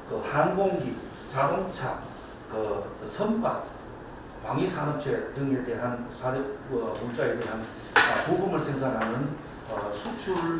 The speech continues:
어, 전문, 어, 기업 업체를, 어, 경영하고 계십니다. 그리고 또 이천십구 년도부터, 어,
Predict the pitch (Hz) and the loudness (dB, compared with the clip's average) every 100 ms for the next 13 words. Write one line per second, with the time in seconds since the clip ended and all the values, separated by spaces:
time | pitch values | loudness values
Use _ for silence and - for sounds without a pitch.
0 | 156 - - 131 123 - 120 117 123 131 | -2 -8 -8 -6 -6 -2 0 0 0 0
1 | 113 107 - 143 127 - - 131 127 120 | 0 -2 0 2 2 2 0 -2 -2 -2
2 | 117 - - - 95 - 120 110 98 107 | -6 -8 -10 -6 -6 -4 -6 -6 -6 -6
3 | 101 90 - - - - - - - 131 | -6 -6 -8 -8 -10 -10 -12 -12 -4 -2
4 | 131 104 104 - - 135 120 - 185 170 | -2 -4 -10 -12 -8 -2 0 0 -2 -2
5 | 175 - - 202 190 165 139 123 117 101 | 0 -2 -4 -2 0 0 -2 -4 -4 -6
6 | - - - - - 113 107 | -8 -12 -14 -12 -8 -4 -4